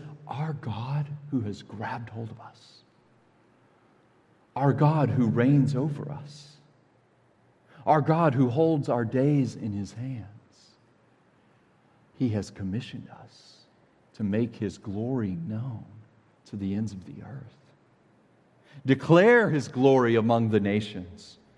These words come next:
his marvelous works among all the peoples."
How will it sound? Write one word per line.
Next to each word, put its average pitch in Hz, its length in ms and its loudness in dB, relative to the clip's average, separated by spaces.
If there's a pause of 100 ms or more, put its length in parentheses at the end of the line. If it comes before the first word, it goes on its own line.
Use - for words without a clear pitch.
(260)
his 139 160 4
marvelous 165 580 6
works 135 360 2 (200)
among 170 300 4
all 190 240 6
the 233 100 -2
peoples." 110 680 -6